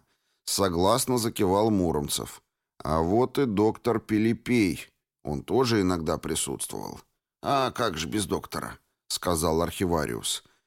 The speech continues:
"Его приглашали всегда, когда сироты были не совсем душевно здоровы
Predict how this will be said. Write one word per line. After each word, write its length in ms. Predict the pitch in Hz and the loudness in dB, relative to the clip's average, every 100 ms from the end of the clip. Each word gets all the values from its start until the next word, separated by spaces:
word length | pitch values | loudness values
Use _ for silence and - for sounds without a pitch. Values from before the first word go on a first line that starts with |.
| _ _ - | _ _ -8
"Его 520 | - 104 120 143 156 | -2 2 4 6 6
приглашали 800 | 127 127 113 101 104 120 120 113 | 4 0 2 0 0 2 2 2
всегда, 800 | 92 - 90 82 104 110 104 87 78 | 0 0 -2 0 2 2 2 0 -4
когда 360 | - 90 87 90 | -4 -2 -2 -2
сироты 580 | - 90 113 131 104 | 0 2 4 2 2
были 300 | 82 107 127 | 0 2 2
не 160 | 104 107 | 2 0
совсем 640 | - 98 101 - 123 117 | -2 -2 -2 0 0 0
душевно 560 | 92 92 107 117 110 113 | -2 -2 0 0 0 -2
здоровы 680 | 98 107 101 82 80 80 | 0 0 2 2 0 -2